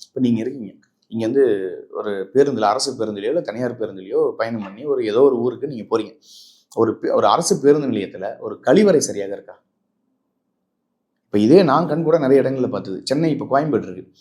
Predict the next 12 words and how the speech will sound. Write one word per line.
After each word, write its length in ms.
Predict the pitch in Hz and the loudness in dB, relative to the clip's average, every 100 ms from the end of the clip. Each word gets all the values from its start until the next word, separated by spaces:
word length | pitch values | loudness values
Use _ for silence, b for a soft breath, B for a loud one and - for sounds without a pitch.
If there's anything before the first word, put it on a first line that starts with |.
| b | b
இப்ப 120 | - | -12
கோயம்பேடுக்கு 500 | 107 165 190 135 113 | 2 4 4 2 0
நம்ம 160 | 101 95 | -8 -6
போறோமே, 320 | 110 104 107 - | -6 -6 -10 -10
ஒரு 160 | 107 | -8
சுத்தமான 480 | - 131 180 156 165 | -8 2 4 4 2
முறையில 320 | 127 113 127 | 0 0 -2
அந்த 320 | 131 107 101 - | -2 -2 -2 0
கழிவறை 360 | 135 170 131 | 4 6 4
முதல்ல 220 | 107 104 107 | 2 -4 -4
பராமரிப்பு 460 | 107 120 104 95 | -4 -4 -6 -8
பண்றாங்களா? 340 | 92 92 92 | -14 -16 -20